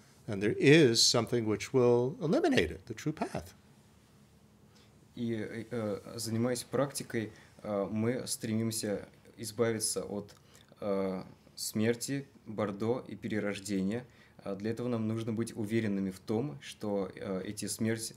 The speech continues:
Speaker 2: Бордо, перерождение действительно могут быть исключены, очищены из потока нашего ума,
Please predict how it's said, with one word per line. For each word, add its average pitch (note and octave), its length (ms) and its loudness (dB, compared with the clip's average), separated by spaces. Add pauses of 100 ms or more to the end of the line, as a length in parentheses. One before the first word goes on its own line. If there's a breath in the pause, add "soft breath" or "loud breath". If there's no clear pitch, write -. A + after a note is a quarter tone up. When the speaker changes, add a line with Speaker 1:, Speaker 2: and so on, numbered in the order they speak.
Speaker 2:
Бордо, G#2 380 -2
перерождение G#2 720 -2
действительно G#2+ 460 -6
могут G#2+ 300 -2
быть A#2 280 -2 (760 soft breath)
исключены, A#2+ 720 0
очищены B2 640 -2
из - 120 -6
потока A2 360 -4
нашего G#2+ 340 -2
ума, G2+ 440 -2